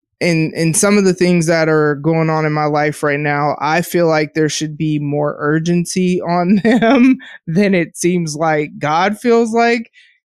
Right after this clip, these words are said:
it should be. And so that's not always easy, but it has never been disproven that his timing is always perfect. Like, his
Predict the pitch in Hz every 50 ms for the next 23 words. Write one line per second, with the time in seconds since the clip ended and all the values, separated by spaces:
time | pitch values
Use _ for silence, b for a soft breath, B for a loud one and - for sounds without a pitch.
0 | _ - 220 214 - - 247 247 214 233 247 247 247 240 208 175 175 170 - -
1 | 175 170 165 160 160 160 147 147 165 165 170 165 - - 170 165 160 - 147 156
2 | 156 151 156 156 147 - - - 196 202 202 185 170 165 170 165 165 160 160 156
3 | - _ _ _ _ _ _ _ _ _ _ - - - - - - 220 226 202
4 | 180 175 165 160 156 151 - _ _ _ - 185 190 180 180 180 165 156 151 151
5 | 160 160 160 160 160 175 180 185 190 185 180 185 185 185 180 180 180 180 175 -
6 | - 151 143 165 170 165 165 165 165 160 160 156 156 156 156 - _ _ _ _
7 | _ _ _ _ _ - 151 135 165 170 175 175 - - - - - - 180 180
8 | 185 185 170 151 160 156 151 147 147 143 143 143 143 147 _ _ _ _ _ _
9 | _ _ - 143 147 160 160 156 151 143 139 143 - - 151 175 170 151 - -
10 | - - 151 151 147 151 147 147 143 135 139 135 135 139 135 - - - 135 135
11 | - - - - - 135 139 - 180 175 160